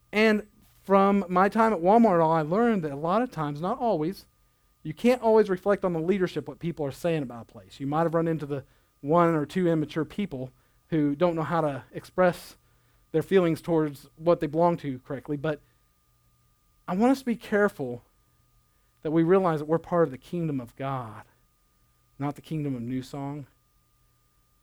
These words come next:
not the kingdom of the Assemblies of God, but the kingdom of God. And that there are a lot of wonderful things going on in all, a lot of churches around here. Yes, have there been some terrible things I've heard of happening in churches? Yes.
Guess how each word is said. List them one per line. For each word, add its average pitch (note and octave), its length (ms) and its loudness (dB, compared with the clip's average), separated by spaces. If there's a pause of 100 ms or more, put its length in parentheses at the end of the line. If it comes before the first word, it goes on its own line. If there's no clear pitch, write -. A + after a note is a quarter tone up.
(180)
not C#3 180 -6
the C3+ 80 -16
kingdom D3+ 360 -6
of C3+ 80 -4
the C3+ 60 -10
Assemblies C#3+ 360 -6
of B2+ 60 -12
God, A#2+ 400 -10 (720)
but C3 100 -18
the C#3+ 60 -16
kingdom D#3 400 -6
of A2 120 -18
God. G#2 300 -20 (2000)
And D#3 140 -6
that F#3 280 0
there G3 160 -2
are F#3+ 100 4
a F3 40 2
lot F#3 180 2
of F3 100 0
wonderful F3+ 440 0
things C3 260 -10
going B2+ 180 -8
on B2 240 -10
in B2+ 100 -6
all, D3+ 360 -2
a D3 100 -8
lot D3+ 240 -4
of D#3 100 -6
churches B2+ 360 -14
around A2 220 -18
here. A2 220 -20 (600)
Yes, D#3+ 320 -2
have D#3+ 200 -4
there D#3 100 0
been E3 200 0
some D#3 160 -8
terrible E3+ 280 0
things E3 240 -4
I've D3+ 80 -4
heard E3 180 0
of E3 100 -2
happening E3 280 -6
in D#3 60 -10
churches? F#3 340 -10
Yes. C#4 300 -12